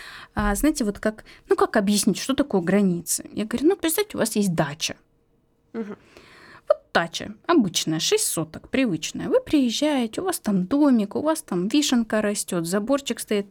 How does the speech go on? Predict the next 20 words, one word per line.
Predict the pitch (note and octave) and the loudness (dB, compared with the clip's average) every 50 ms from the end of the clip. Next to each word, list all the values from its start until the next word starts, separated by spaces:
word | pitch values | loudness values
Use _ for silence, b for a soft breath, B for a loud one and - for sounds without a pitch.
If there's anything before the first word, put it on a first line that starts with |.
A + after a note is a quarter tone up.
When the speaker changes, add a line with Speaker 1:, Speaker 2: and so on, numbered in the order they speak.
| _ _ _ - - B B B B B B B B B | _ _ _ -20 -20 B B B B B B B B B
Speaker 1:
Иван | B3 C4+ E4+ F4+ E4+ C#4+ | 0 4 6 6 6 6
Иванович | C4+ C4+ C4+ B3+ A#3 G#3 G3 G3 - | 6 4 4 4 4 2 2 0 0
с | - - | 0 0
одной | B3+ C4+ F#4 A4 A4+ - | 0 0 -2 -2 -2 -4
стороны, | - - D4 C#4 C4+ C4 B3+ B3+ A#3+ A#3 | -2 0 2 4 4 6 6 6 6 4
Пётр | - D4+ D4+ - A#3+ | 2 0 -2 0 -2
Петрович | - - F#3+ - - B3 B3 A3 - - | -2 -4 -4 0 0 2 2 2 0 0
с | - | 0
другой | G3 G#3+ G#3 E3+ - - D3+ | 2 2 0 0 -2 -6 -8
стороны. | - - - - - F3+ D#3+ - - B B B B B B B | -8 -10 -12 -10 -8 -6 -8 -8 -10 B B B B B B B
Потом | B - B4 B4+ | B -6 0 2
вы | B4 A#4+ - | 2 0 2
приезжаете | - G#4+ A4 A4+ A4+ A4 - C5 C5 B4 F4+ D#4 - A#3+ | 2 2 2 2 0 -2 -2 0 2 2 2 2 4 4
на | A3+ A3+ G#3+ | 4 4 4
дачу, | G3 F#3+ D#3+ D#3+ - - | 2 0 -2 -2 -4 -8
смотрите, | - - - - - C#4 - A3+ | -10 -10 -6 -2 -2 -2 0 0
думаете, | G3 - G#3+ F#3 E3+ D#3+ D#3+ - | 0 2 2 2 2 0 -2 -4
ну, | B3+ D#4+ - | -8 -8 -6
чё-то | - - G4+ - F4+ D#4+ | -6 -6 -4 -2 -2 -4
как-то | - - D4+ D4 - - - A#3+ G3 | -2 -4 -6 -6 -6 -6 -8 -8 -8